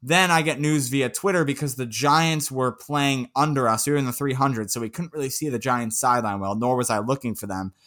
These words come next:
But so I'm following this on Twitter, even though it's kind of right in front of my eyes. I just didn't really pay attention 'cause I'm watching the game.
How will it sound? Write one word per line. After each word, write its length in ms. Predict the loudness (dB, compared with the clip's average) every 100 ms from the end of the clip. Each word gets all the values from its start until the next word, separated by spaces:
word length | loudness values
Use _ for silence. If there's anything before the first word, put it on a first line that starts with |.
| _ _ 0
But 180 | 0
so 140 | 2 6
I'm 160 | 6
following 380 | 6 8 8 6
this 140 | 0 -2
on 120 | -4
Twitter, 260 | -2 0
even 160 | 0 0
though 160 | 0 0
it's 160 | -4 -10
kind 240 | -2 0
of 80 | 2
right 140 | 0
in 60 | 0
front 160 | -2 -2
of 40 |
my 80 | 0
eyes. 340 | 4 4 2
I 60 | -4
just 220 | -8 -8
didn't 180 | -8 -8
really 220 | -8 -8
pay 180 | -8 -12
attention 320 | -12 -14 -14
'cause 120 | -14
I'm 100 | -6
watching 260 | -2 -2 -4
the 80 | -6
game. 380 | 0 2 0